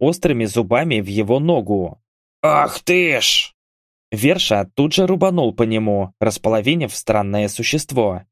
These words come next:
но отпускать оно и не собиралось. «Да твою же мать!» рыкнул отец и с рыком оторвал от себя нападающего. Перерубив остатки нападающего несколько раз, он в итоге добился своего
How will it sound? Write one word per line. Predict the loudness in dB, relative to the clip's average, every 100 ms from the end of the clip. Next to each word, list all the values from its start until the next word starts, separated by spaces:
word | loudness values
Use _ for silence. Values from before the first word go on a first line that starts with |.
| _ _
но | -2
отпускать | -2 -2 -6 -2 -2 0
оно | 0 0 -2 -2
и | -6
не | -4 -4
собиралось. | -2 0 2 0 0 -4 -8 -16 -18 _ _ _ _ _
«Да | -18 -4 -2
твою | 0 0 2 2
же | 2 0
мать!» | 2 0 0 -4 -12 -16 _ _ _ _
рыкнул | 0 0 0 0 0
отец | 0 0 -2 -2 -14 _
и | -4
с | -2 0
рыком | 0 0 0 -2 -4
оторвал | -4 -2 0 2 0
от | 0 0
себя | 0 0 0
нападающего. | 0 0 0 0 0 -2 -2 -2 -4 -8 _ _ _ _ _ _ _ -2
Перерубив | 0 2 0 0 0
остатки | -2 0 -2 0 -2
нападающего | 0 0 0 0 0 0 0
несколько | 0 -2 -2 -2 0
раз, | 0 -2 -4 -18 _
он | -2 0
в | 0
итоге | 0 0 0
добился | 2 0 2 0 -2 -4
своего | 0 0 2 2 0